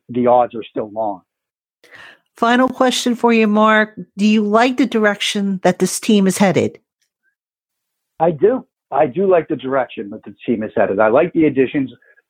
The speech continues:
Speaker 1: I like the acquisitions. I like what they've put together on both offense and defense. A lot of these names we've talked about, I think, are great acquisitions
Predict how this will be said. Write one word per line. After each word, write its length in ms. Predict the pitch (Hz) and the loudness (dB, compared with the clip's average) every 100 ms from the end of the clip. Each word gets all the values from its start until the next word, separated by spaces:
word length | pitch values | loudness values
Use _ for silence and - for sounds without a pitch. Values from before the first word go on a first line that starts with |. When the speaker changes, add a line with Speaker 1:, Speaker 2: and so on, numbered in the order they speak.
| _ 101 | _ -6
Speaker 1:
I 60 | |
like 220 | 101 147 151 | 0 0 2
the 140 | 139 | 2
acquisitions. 840 | 127 123 123 110 110 - 117 107 - - | 2 0 -6 -8 -8 -8 -10 -10 -12 -8
I 100 | 104 | -6
like 360 | 107 127 151 | 0 0 2
what 180 | 135 127 | 0 0
they've 220 | 127 120 | 2 0
put 220 | - 131 | 0 -2
together 360 | - 120 120 117 | -2 0 2 2
on 100 | 107 | 0
both 160 | 104 98 | -2 0
offense 420 | 113 117 120 107 | 2 0 -2 -8
and 120 | 98 95 | -10 -8
defense. 540 | 120 110 127 117 107 - - - _ | -6 -4 0 -2 -2 -10 -20 -20 _
A 60 | 120 | 0
lot 100 | 123 | 2
of 80 | 127 | 2
these 160 | 120 | 0
names 240 | 123 120 113 | 0 -2 -2
we've 140 | 107 | -2
talked 280 | 117 113 104 | 0 0 0
about, 200 | 117 107 | -2 -2
I 80 | 101 | -2
think, 160 | 113 | -6
are 80 | 104 | -10
great 340 | 95 104 127 127 | -8 -2 0 0
acquisitions 580 | 117 117 107 123 - 120 | -2 -2 -2 -2 -2 -8